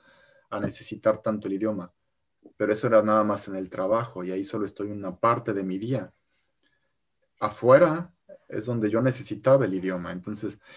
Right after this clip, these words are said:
si vienes acompañado, tal vez es un poco más fácil y no venir nada más como con las manos vacías esperando que todo te lo den.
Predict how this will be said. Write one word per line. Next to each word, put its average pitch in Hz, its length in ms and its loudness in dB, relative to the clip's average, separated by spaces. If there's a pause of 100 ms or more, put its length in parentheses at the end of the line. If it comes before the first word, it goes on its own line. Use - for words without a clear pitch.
(880)
si - 160 -6
vienes 123 300 2
acompañado, 113 680 -2
tal 117 160 0
vez 113 160 -4
es 110 160 -8
un 107 100 -8
poco 107 200 -8
más 104 260 -6
fácil 120 420 -4 (720)
y 110 80 -8
no 110 160 0
venir 113 480 2
nada 107 260 0
más 107 300 -4
como 101 480 -8
con 95 180 -8
las 95 200 -4
manos 110 280 -4
vacías 101 340 -4
esperando 104 640 -2
que - 100 -8
todo 98 240 -4
te 92 120 -8
lo 90 100 -2
den. 90 220 -4